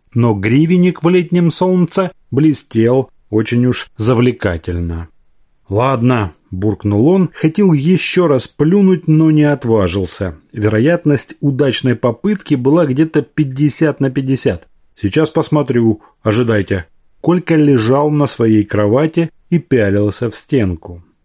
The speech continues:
Новости о том, что у него теперь есть сестра, он удивился, но не сказать, чтоб очень уж сильно. И знакомиться с ней он желал не слишком.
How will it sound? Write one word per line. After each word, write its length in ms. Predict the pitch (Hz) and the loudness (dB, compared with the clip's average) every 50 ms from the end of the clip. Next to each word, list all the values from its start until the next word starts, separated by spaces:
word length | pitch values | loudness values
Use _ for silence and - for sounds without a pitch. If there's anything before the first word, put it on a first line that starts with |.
| _ | _
Новости 540 | - 127 139 156 143 131 123 123 - - 131 | 0 2 2 2 2 2 0 -2 -2 -2 0
о 120 | 113 107 | 0 0
том, 340 | 104 - - 151 165 160 135 | 0 2 2 2 2 2 -2
что 220 | - - - 117 110 | -2 -2 0 0 2
у 60 | 107 | 2
него 280 | 104 104 101 113 143 | 2 2 2 2 0
теперь 420 | 143 120 - 123 110 - 139 127 117 | 0 0 -2 -4 -2 -2 -2 0 0
есть 440 | 110 110 123 131 120 101 - _ - | 0 0 2 2 0 0 -2 _ -10
сестра, 640 | - - 113 95 - - - 131 160 190 202 185 - _ _ _ _ - | -6 -6 -4 -6 -6 -4 -2 0 0 0 0 -2 -4 _ _ _ _ -2
он 200 | 165 190 190 180 | 0 2 4 4
удивился, 880 | 170 151 131 143 139 131 127 147 180 214 220 220 190 - - 190 180 | 2 2 2 2 2 2 2 2 2 4 4 2 2 0 0 0 2
но 180 | 165 165 175 185 | 2 2 2 2
не 160 | 180 175 170 | 2 2 0
сказать, 480 | 160 - - 151 135 127 156 175 175 151 | 0 0 -2 0 0 2 2 2 0 -2
чтоб 340 | - - 147 139 123 - | -2 -2 -2 -2 0 0
очень 320 | 143 151 139 - 143 135 135 | 0 0 0 0 0 0 2
уж 140 | 135 127 - | 0 0 -2
сильно. 720 | - - 160 156 151 123 101 90 87 85 82 80 80 78 _ _ _ _ | -2 0 0 2 2 2 2 0 -2 -4 -6 -10 -12 -18 _ _ _ _
И 100 | - 113 | -8 -6
знакомиться 680 | 101 90 101 92 87 - 165 180 185 180 165 - 160 156 | -4 -4 -4 -6 -4 -2 0 2 2 2 0 0 -2 -2
с 140 | - - | -2 0
ней 240 | 151 151 151 151 147 - | 0 2 2 2 0 0
он 220 | 143 147 156 139 | 0 0 0 0
желал 540 | 113 117 127 117 101 98 104 113 127 123 - - - - _ _ _ - | 0 0 0 0 0 0 0 0 0 -2 -4 -10 -20 -20 _ _ _ -2
не 180 | 143 143 147 | 0 0 0
слишком. 680 | 139 - - 101 95 92 85 - - - 82 78 73 | 0 -2 -2 -4 -4 -4 -4 -6 -10 -12 -14 -14 -16